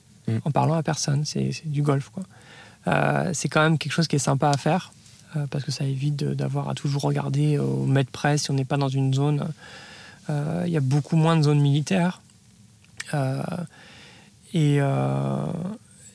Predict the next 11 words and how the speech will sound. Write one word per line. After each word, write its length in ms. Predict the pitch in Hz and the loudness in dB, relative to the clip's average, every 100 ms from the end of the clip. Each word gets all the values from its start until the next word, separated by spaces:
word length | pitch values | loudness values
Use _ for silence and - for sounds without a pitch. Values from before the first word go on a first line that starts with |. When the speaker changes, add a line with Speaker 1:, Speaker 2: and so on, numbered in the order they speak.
| - - - | -20 -14 0
Speaker 2:
en 120 | 151 | 2
général, 400 | 143 143 143 165 | 4 4 4 2
c'est, 200 | - 185 | 2 -2
'fin, 160 | - | 0
ça 140 | 135 147 | 2 4
respecte 520 | 151 - - 156 - | 2 0 0 2 2
plus 300 | 131 165 151 | 2 0 0
les 80 | 139 | 0
concepts 440 | 143 139 156 151 | 0 0 2 2
de 360 | 135 135 131 131 | 2 2 2 0
classe 380 | - 139 135 | 0 0 0